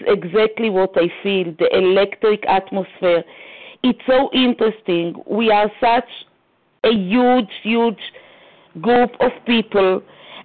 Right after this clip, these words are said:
I don't know some of you. You don't. Some of you don't know me. We are so different, men, women.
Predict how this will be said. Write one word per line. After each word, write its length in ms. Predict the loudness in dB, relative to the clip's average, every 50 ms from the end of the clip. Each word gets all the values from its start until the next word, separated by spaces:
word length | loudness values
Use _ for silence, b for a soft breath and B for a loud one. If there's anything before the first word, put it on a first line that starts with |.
| _ -2
I 240 | 0 2 2 0 2 2
don't 380 | 2 2 2 2 0 -2 -4
know 600 | -2 0 2 2 2 2 4 4 4 2 0 -2 -6 _ _ _ _ _ _ _ _ -20 -4 -2
some 220 | 0 0 2 2
of 140 | 0 -2 0
you. 340 | -2 0 0 2 2 2 0
You 260 | 0 0 0 0 0 0
don't. 380 | 2 2 2 4 2 0 -2 -6 -8 -4
Some 220 | -2 0 2 2
of 80 | 0 -2 -2 -4
you 160 | -2 -2 -2
don't 360 | 0 2 2 2 2 0 0
know 200 | 0 0 0 0
me. 400 | 0 -2 -2 -2 -2 -2 -4 -4
We 200 | -2 -2 0 0
are 140 | 0 0 -2 -6 -6 -2
so 220 | 0 2 2 2 0 -2 -2 -2
different, 500 | -2 -4 -2 -2 -2 0 0 -2 -4 B B B B B B B
men, 640 | 0 2 2 2 2 2 2 2 2 0 0 0 0
women. 580 | 0 2 2 2 2 2 2 0 0 -2 -4